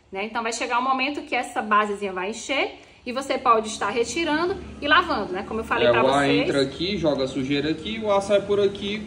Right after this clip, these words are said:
Speaker 2: onde tem a, o filtro, né, pra evitar odores e et cetera.
Speaker 1: Exatamente, ó, e você consegue apertar aqui esse botãozinho, ó.
Speaker 2: Pra abrir e
Speaker 1: Aí
Speaker 2: retirar os
Speaker 1: abre,
Speaker 2: dejetos.
Speaker 1: aí você consegue tirar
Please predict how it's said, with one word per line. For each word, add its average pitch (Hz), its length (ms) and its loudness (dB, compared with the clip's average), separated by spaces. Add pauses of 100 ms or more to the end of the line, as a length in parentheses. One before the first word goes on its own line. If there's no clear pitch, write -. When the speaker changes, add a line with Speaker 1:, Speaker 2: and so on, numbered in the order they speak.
Speaker 2:
onde 185 220 -4
tem 190 340 0
a, 156 220 -6
o 165 100 0
filtro, 165 380 0
né, 160 220 -4
pra 147 160 -2
evitar 143 340 -2
odores 135 640 2
e 127 60 0
et 120 140 -4
cetera. - 440 -10 (120)
Speaker 1:
Exatamente, 208 840 -2
ó, 185 40 -4
e 180 40 -6
você 208 260 -6
consegue 226 400 -6
apertar 190 440 -10
aqui 175 180 -10
esse 175 160 -12
botãozinho, 190 680 -10
ó. - 60 -14
Speaker 2:
Pra 120 220 0
abrir 120 340 0
e 143 60 2
Speaker 1:
Aí 143 80 -2
Speaker 2:
retirar 208 480 2
os 226 80 4
Speaker 1:
abre, - 140 0
Speaker 2:
dejetos. 208 260 -4
Speaker 1:
aí 220 140 0
você 240 140 -8
consegue 240 440 -6
tirar 269 520 -2